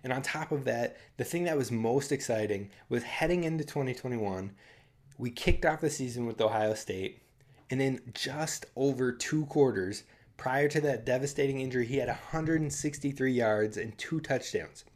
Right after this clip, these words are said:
in just over two quarters against one of the best programs in the entire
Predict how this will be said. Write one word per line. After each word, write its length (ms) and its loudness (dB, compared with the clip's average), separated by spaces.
in 200 0
just 360 0
over 280 0
two 280 -2
quarters 500 2
against 280 0
one 160 0
of 140 -2
the 120 -4
best 520 0
programs 680 0
in 100 -6
the 100 0
entire 720 0